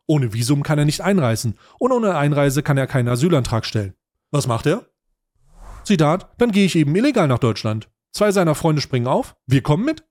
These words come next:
Die jungen Erwachsenen rechnen, wie lange sie über den Schlepper sparen müssen. Der aktuelle Kurs liegt bei mehr als fünftausend Dollar pro Person und ohne Garantien. Muhitin erzählt von Bekannten, die an irgendeiner Grenze gefasst, verprügelt und zurückgeschickt worden seien.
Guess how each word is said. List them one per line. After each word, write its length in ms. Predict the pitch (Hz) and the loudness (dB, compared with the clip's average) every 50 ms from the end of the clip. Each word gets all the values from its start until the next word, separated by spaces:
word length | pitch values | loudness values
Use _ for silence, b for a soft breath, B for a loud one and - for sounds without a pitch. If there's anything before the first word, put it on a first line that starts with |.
| - | -2
Die 80 | 214 233 | 2 2
jungen 220 | 294 330 339 320 | 4 4 2 0
Erwachsenen 560 | 269 214 190 208 226 - - - 208 208 180 | 0 0 0 0 -2 -2 -2 -2 0 0 2
rechnen, 420 | 156 147 185 185 - 185 180 175 156 | 2 2 0 0 2 2 2 2 2
wie 60 | 143 | 2
lange 260 | 139 143 156 170 170 | 2 2 2 2 0
sie 160 | 143 139 156 | 0 -2 -4
über 220 | 170 - 143 131 135 | -2 -2 -2 0 0
den 140 | 127 120 110 | 0 -2 -2
Schlepper 380 | - - 147 139 - 135 127 | -2 0 0 0 2 2 0
sparen 400 | - - - - 101 101 95 98 | 0 -2 -2 -2 -2 -2 -2 -6
müssen. 280 | 92 87 - - - _ - | -8 -8 -10 -12 -10 _ -2
Der 120 | 165 190 | -2 -2
aktuelle 320 | 254 - - 302 269 247 | -2 -2 -2 -2 -2 -2
Kurs 340 | 214 - - 202 240 233 - | -4 -2 -2 -2 -2 -2 -4
liegt 160 | 220 196 - | -6 -8 -4
bei 120 | - 165 143 | -2 -2 0
mehr 220 | 135 143 170 208 | 2 0 0 0
als 220 | 202 190 190 - - | -2 -4 -6 -6 -8
fünftausend 800 | - - 240 240 247 - - - - 196 196 185 185 190 185 | -10 -8 -8 -8 -8 -10 -14 -10 -6 -6 -4 -4 -4 -4 -2
Dollar 240 | 240 277 262 165 - | -2 -2 -2 -2 -2
pro 140 | - - 120 | -2 -4 -2
Person 440 | - 117 117 95 107 113 156 226 247 | -2 -2 -2 0 0 0 -2 -2 0
und 240 | - 165 160 160 | 0 -2 0 0
ohne 240 | - 165 143 131 131 | 2 2 2 2 2
Garantien. 640 | 117 131 123 123 131 147 156 185 214 156 104 - b b b b b b b | 0 0 0 0 0 0 0 2 2 0 0 -2 b b b b b b b
Muhitin 480 | b 139 139 139 127 - - 156 180 226 | b 2 2 2 2 0 0 0 2 2
erzählt 400 | 240 220 - - - 208 226 208 | 0 -2 -4 -2 -2 -2 -2 -4
von 140 | - 220 208 | -4 -6 -4
Bekannten, 560 | 196 190 - 226 262 277 - _ 151 117 _ _ _ _ _ _ - | -4 -4 -4 -4 -6 -6 -8 _ -20 -20 _ _ _ _ _ _ -2
die 100 | 147 147 | -2 -2
an 80 | 143 | 0
irgendeiner 480 | 180 190 208 226 214 208 180 175 170 165 | 0 0 0 0 0 -2 -2 0 -2 -2
Grenze 380 | 135 - 170 165 180 - 185 | 0 0 0 0 0 0 0
gefasst, 400 | 156 160 - - 143 143 - - | -2 -2 -2 -2 -4 -4 -4 -4
verprügelt 500 | - 185 160 - - 165 135 135 131 127 | -4 -4 -2 0 0 2 2 2 2 2
und 100 | 170 131 | 0 -2
zurückgeschickt 540 | - 165 151 180 - 208 - 190 170 - - | 0 0 -2 0 0 -2 -2 -2 -4 -4 -2
worden 180 | 139 131 113 110 | -2 0 0 0
seien. 260 | 98 104 98 95 98 | -2 -4 -6 -8 -10